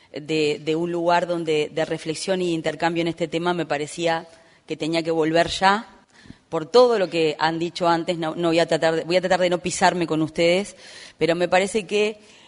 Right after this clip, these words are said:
en esto que estuve viendo de los videos y de la presentación, creo que lo primero, lo primero que tenemos que hablar es planificar.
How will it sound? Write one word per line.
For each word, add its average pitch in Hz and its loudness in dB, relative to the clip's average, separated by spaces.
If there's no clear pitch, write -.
en 170 -2
esto 208 -2
que 196 -4
estuve 208 0
viendo 196 0
de 170 2
los 160 -2
videos 202 6
y 175 -2
de 160 2
la 160 2
presentación, 180 -2
creo 208 -2
que 208 -4
lo 185 4
primero, 196 0
lo 170 2
primero 208 0
que 202 -2
tenemos 185 -2
que - -4
hablar 175 2
es 196 -8
planificar. 156 -6